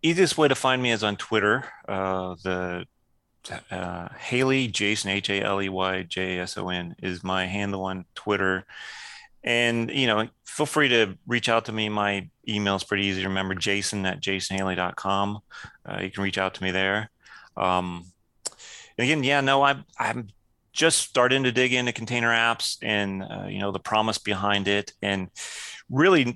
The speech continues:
at this point in time, trying to figure out: do I dig more into, um, Kubernetes and the whole administration of clusters, or do I really put full bore onto the level up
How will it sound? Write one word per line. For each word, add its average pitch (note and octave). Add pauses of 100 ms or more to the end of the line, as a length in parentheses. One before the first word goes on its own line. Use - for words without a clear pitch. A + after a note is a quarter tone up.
(100)
at B2+
this D3
point A#2+ (240)
in G#2
time, G#2
trying C#3+
to B2+
figure G#2
out: G2+
do G#2
I G#2
dig A2
more A2
into, G#2+ (480)
um, F#2+
Kubernetes A#2+
and G#2+
the G#2
whole A2
administration G#2
of -
clusters, F#3+ (480)
or D3+
do C#3
I C3
really A#2 (140)
put A2+
full A#2
bore G#2
onto G#2
the F#2
level G2+
up G#2+